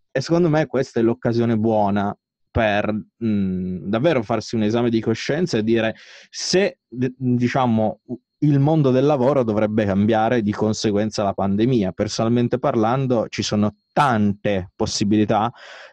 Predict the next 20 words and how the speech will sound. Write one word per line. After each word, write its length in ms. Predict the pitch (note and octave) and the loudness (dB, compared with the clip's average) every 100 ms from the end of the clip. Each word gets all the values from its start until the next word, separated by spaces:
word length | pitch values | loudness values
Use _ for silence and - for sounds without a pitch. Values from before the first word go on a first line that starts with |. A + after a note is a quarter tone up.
| _ | _
che, 1000 | - G2+ F#2+ F#2 F#2 E2+ F2+ E2 - - _ | -4 -2 0 0 -2 -4 -6 -10 -14 -20 _
che 160 | - A#2+ | 0 2
apre 640 | A#2 B2 C#3 C3 C#3 - - | 2 2 2 2 0 -2 -2
una 240 | G#2+ F#2+ | -2 -2
crisi 320 | A2 A2+ A2+ | 0 0 0
del 180 | G2 F2+ | -2 -2
genere, 440 | G#2 A#2 G2 F2+ | -2 0 -2 -4
perché 260 | - F2+ G#2+ | -6 -8 -6
ti 120 | - | -6
fa 200 | G#2 A#2+ | -4 0
ripensare 640 | A#2 G#2+ A2+ A2+ - C#3 B2+ | 0 0 -2 -2 0 0 0
completamente 720 | G#2 G2+ G#2+ G2+ A2+ C3+ A2 | -2 -2 -2 0 0 0 0
il 80 | G2 | -2
sistema, 580 | - - - G#2+ F#2+ - | -2 -4 -2 -2 -2 -2
e 120 | A2+ | -2
non 180 | D3+ D3+ | 0 0
solo 220 | - A#2+ | 0 -2
il 60 | |
sistema 440 | - G#2 - G#2+ G#2+ | -2 -8 -6 -4 -2
Italia, 580 | G2 A2 G2 G2 F2+ | 0 0 0 -2 -4